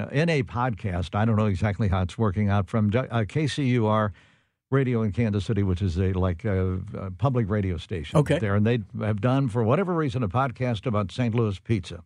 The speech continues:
Speaker 2: No kidding.
Speaker 1: Yep, and it's coming out, and I don't know any more than what I'm saying coming out. They're gonna tell me, they will send me a link on the thirtieth.
Speaker 2: Okay, well, that's, uh, you know, Saint Louis pizza. <clears throat> is a love-hate relationship.
Speaker 1: Oh, that's the truth.
Speaker 2: <laughs>
Speaker 1: That's so true.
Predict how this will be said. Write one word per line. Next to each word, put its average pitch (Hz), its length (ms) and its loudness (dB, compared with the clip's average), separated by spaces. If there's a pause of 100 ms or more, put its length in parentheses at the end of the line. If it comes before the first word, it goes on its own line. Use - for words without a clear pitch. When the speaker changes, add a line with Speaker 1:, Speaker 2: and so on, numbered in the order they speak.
(400)
Speaker 2:
No 262 200 4
kidding. 277 300 -2
Speaker 1:
Yep, 127 180 0
and 123 120 0
it's - 160 -4
coming 156 300 -2
out, 139 320 -2
and 113 220 -2
I 113 120 0
don't 135 220 2
know 135 100 0
any 131 160 0
more 135 300 2
than 120 120 0
what 120 140 2
I'm 113 140 2
saying 135 340 0
coming 147 340 0
out. 131 260 2
They're 135 100 -4
gonna 117 200 0
tell 151 220 0
me, 135 180 2
they 120 120 2
will 120 160 0
send 147 220 -2
me 135 100 0
a 120 80 0
link 127 340 0
on 120 220 0
the 104 120 2
thirtieth. 104 480 -2
Speaker 2:
Okay, 208 280 2
well, 147 100 0
that's, 226 240 0
uh, 220 120 4
you 202 120 -2
know, 147 140 2
Saint 233 220 0
Louis 220 180 2
pizza. 160 440 0 (520)
<clears throat> 233 180 2
is 160 160 2
a 156 60 2
love-hate 170 580 0 (140)
relationship. 147 640 0
Speaker 1:
Oh, 120 80 0
that's 113 280 0
the 143 100 0
truth. 98 300 -4 (640)
Speaker 2:
<laughs> - 160 -16
Speaker 1:
That's 160 400 0
so 156 200 0
true. 127 280 -2